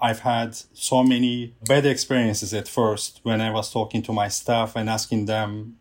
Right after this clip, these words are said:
to do things differently. Some of them, you know, I upset them, or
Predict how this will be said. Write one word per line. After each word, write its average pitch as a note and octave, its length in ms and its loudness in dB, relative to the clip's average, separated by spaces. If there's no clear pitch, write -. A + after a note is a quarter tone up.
to B2 120 2
do A#2 260 0
things B2+ 320 0
differently. G2+ 760 -4
Some A#2 280 2
of A2 160 -2
them, A2 440 -6
you G#2+ 140 -10
know, G2+ 300 -12
I A#2 120 4
upset - 440 -4
them, A2+ 480 -4
or G#2+ 440 -2